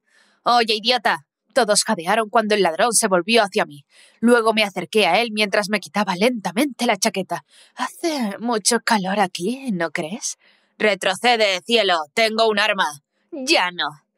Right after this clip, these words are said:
Trató de zambullirse, pero inmediatamente lo agarré con fuerza y lo inmovilicé contra el suelo.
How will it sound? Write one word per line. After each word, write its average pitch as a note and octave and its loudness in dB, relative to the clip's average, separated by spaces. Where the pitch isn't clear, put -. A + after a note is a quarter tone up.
Trató A3 0
de G#3+ 0
zambullirse, F#3 -2
pero G#3+ 0
inmediatamente G#3 -2
lo C#4+ 6
agarré A#3 -2
con G3 0
fuerza D4+ 2
y C4 0
lo B3 2
inmovilicé A#3 0
contra G3 0
el F3 -4
suelo. D3+ 0